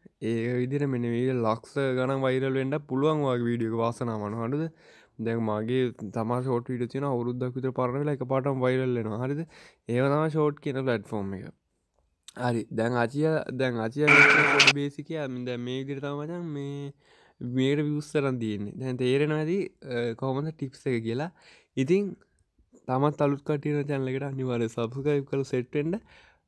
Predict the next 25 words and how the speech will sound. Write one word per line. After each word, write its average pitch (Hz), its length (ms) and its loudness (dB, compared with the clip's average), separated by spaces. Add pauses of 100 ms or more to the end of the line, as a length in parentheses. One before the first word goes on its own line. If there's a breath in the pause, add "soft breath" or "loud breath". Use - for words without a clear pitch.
අ, 127 60 -4 (280)
කමියුනිටි 131 380 -2
පෝස්ට් 135 340 0
එහෙම 143 180 0
දාගන්න 131 440 0
ඕන 131 140 -2
නම් 127 200 -2
ඔයාලා 123 200 -2
මට 117 140 -2
කියලා. 123 300 -4 (640)
අ, 120 120 -8 (160)
මගේ 113 260 -4
නම්බර් 113 340 -2
එක 120 80 -2
තියෙනවා 127 220 -4
කොන්ටැක්ට් 117 380 -2
කරගන්න. 127 340 -2
මම 127 340 -2
සල්ලි 123 300 2
ගන්න 120 240 -2
නෑ. 131 180 -4
මම 120 180 0
නිකන් 107 320 -4
දාලා 107 240 -2
දෙන්න. 120 220 -2